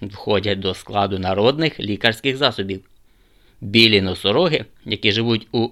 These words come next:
різних національних парках Африки, досить численні, але решті видів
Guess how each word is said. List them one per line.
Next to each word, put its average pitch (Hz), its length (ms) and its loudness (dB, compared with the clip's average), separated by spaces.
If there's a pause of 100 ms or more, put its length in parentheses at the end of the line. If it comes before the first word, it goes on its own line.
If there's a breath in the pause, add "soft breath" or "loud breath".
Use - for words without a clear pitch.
різних 110 480 0
національних 110 720 0
парках 117 520 0
Африки, - 480 -2 (500)
досить 110 440 2
численні, 113 640 0 (540 soft breath)
але 98 320 0
решті 117 460 2
видів 101 400 0